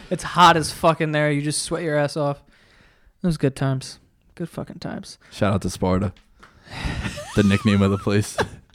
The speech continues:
Speaker 1: <laughs> Yo, what a disaster that was. I can't believe you did that. Um. Anyway, sponsors today. What do we got? We're doing 'em early. Stamps dot com. Oh, God.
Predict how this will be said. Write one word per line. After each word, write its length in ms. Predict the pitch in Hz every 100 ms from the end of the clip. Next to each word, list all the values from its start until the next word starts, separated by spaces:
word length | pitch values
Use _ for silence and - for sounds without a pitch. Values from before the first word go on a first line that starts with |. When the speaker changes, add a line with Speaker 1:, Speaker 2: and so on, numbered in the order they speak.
| _
Speaker 1:
<laughs> 440 | - - - -
Yo, 220 | 160 147
what 100 | 143
a 60 | 151
disaster 560 | 147 139 143 139 - 139
that 140 | 139
was. 180 | 139 135
I 60 | 156
can't 180 | 170
believe 180 | 147 143
you 60 | 139
did 200 | 143 139
that. 200 | 139 185 _ _ _ - _ _ _
Um. 560 | 160 156 147 135 143 180 _ _ _ _ _
Anyway, 520 | 170 165 160 143 135 - _ _ _ - _ -
sponsors 640 | - 208 226 240 220 208
today. 440 | 208 180 156 151 - _ _ _ _
What 180 | 175 190
do 60 |
we 100 | 202
got? 420 | 175 165 151 147 - - - _ _ _
We're 80 | 175
doing 240 | 185 196
'em 100 | 185
early. 360 | 180 180 160 135 - - - - - _
Stamps 480 | - - 214 226 -
dot 280 | 226 214 214
com. 440 | 214 202 180 139 - _ _ _ _ _ _ _ _ _ _ _ 165
Oh, 280 | 160 123 -
God. 360 | 156 139 135